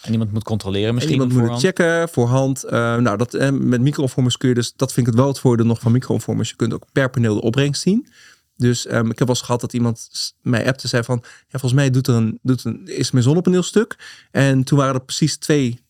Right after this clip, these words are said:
Speaker 2: zonnepanelen die geen opbrengst hadden. Dan weet je al, dat is een microomvormer. Nou, dan komt gewoon een nieuwe vanuit de fabrikant.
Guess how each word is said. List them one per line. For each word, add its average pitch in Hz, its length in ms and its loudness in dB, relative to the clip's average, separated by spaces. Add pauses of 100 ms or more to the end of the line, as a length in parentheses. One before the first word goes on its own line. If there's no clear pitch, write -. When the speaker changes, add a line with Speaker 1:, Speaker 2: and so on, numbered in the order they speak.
(220)
Speaker 2:
zonnepanelen 127 540 2
die 113 80 0
geen 147 180 0
opbrengst 160 360 -2
hadden. 143 260 -2
Dan 120 140 4
weet 127 180 2
je 123 80 -4
al, 113 120 -2
dat - 100 -8
is 113 80 -2
een 123 80 4
microomvormer. 107 680 -2
Nou, - 260 -20
dan 87 200 -4
komt 131 160 2
gewoon 135 140 2
een 127 60 4
nieuwe 165 220 2
vanuit 151 220 0
de - 60 -8
fabrikant. 135 560 -2